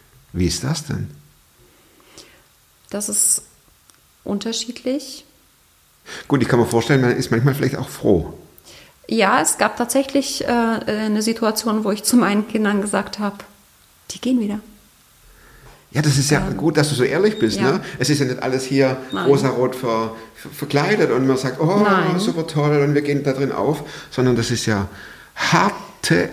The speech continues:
Speaker 1: Arbeit.
Speaker 2: Ja, und, ähm, wie gesagt, die Kämpfe finden zu Hause statt, ne? Das, was oft gesehen wird, ist immer nur so, „Oh, so süß, oh,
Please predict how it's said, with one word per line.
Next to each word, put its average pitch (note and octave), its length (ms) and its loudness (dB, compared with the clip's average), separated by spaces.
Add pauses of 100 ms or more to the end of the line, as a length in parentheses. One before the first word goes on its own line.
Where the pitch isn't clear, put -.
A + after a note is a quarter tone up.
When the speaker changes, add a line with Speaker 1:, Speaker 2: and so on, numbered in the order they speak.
Speaker 1:
Arbeit. C#3+ 560 2 (100)
Speaker 2:
Ja, F#3 220 -4 (300)
und, G#3 380 -2
ähm, F3 440 2 (880)
wie G3 100 2
gesagt, F#3+ 280 2
die F3+ 60 -2
Kämpfe G3 280 -2
finden F#3 380 -2
zu - 220 -4
Hause E3+ 220 2
statt, - 360 -4
ne? F#3 120 -2 (420)
Das, F3+ 200 -2
was - 360 0 (1080)
oft - 580 -2
gesehen G#3+ 460 6
wird, B3 140 4
ist - 120 0
immer F3+ 160 2
nur E3+ 120 2
so, F3 100 -4
„Oh, - 100 -10
so - 480 -2
süß, E4+ 800 -2 (260)
oh, - 120 -10